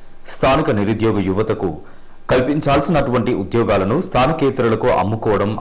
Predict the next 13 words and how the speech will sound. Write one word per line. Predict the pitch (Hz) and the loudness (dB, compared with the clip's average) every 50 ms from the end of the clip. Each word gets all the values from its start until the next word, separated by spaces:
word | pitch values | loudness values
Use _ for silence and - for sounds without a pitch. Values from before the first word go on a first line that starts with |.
| 82 | -2
అమానుషమని | 82 85 95 101 107 - - 117 113 120 127 120 | 0 2 2 0 0 0 -2 -2 -2 -2 -2 -2
ఖండించారు. | - 87 78 78 78 78 - 87 82 80 73 - - - - - - - - - - - - - - - | -4 -4 -4 -6 -8 -6 -6 -4 -4 -4 -6 -10 -14 -16 -16 -16 -16 -16 -16 -16 -16 -16 -14 -12 -2 0
వారసత్వ | - 135 147 156 - 170 170 170 160 139 120 | 2 4 4 4 2 2 2 2 2 2 2
ఉద్యోగాల | 101 107 143 147 - 127 123 120 110 - | 2 2 2 4 4 4 4 4 2 2
కల్పన | 117 113 113 127 123 117 104 | 0 0 0 0 0 2 2
వ్యవహారంలో | 107 104 110 120 117 113 110 107 101 101 107 98 - | 2 2 2 2 2 2 2 0 0 0 0 0 0
కూడా | 107 98 110 98 85 82 - - - - - - - - 110 | 2 2 4 4 4 2 -2 -6 -12 -16 -18 -8 -2 -2 0
అవకతవకలు | 123 151 - 160 - 131 113 120 123 - 120 107 95 110 | 0 0 0 0 0 2 2 2 0 0 -2 0 0 0
జరుగుతున్నట్లు | 101 98 107 104 - 101 98 98 - - 104 92 90 | 0 0 -2 -2 -2 0 0 0 0 0 2 2 2
ఆరోపించారు. | 92 104 101 - 107 104 - 113 107 107 120 175 196 - - - - - - - - - - 107 120 | 2 2 0 0 -2 0 2 2 2 2 2 0 -2 -6 -12 -16 -16 -16 -16 -16 -14 -4 -2 0 0
ఎన్టీపీసీ | 123 139 180 151 160 156 151 156 165 151 131 | 2 0 0 0 0 0 2 2 2 2 2
ఉద్యోగాల | 107 107 139 143 127 131 123 120 113 92 80 - - - - - - - - | 2 2 2 2 4 4 4 4 4 2 2 0 -6 -12 -14 -16 -16 -6 -2
కుంభకోణంపై | 147 147 160 185 180 - 147 139 139 135 - 135 127 | 0 2 2 2 2 2 2 2 2 2 2 2 2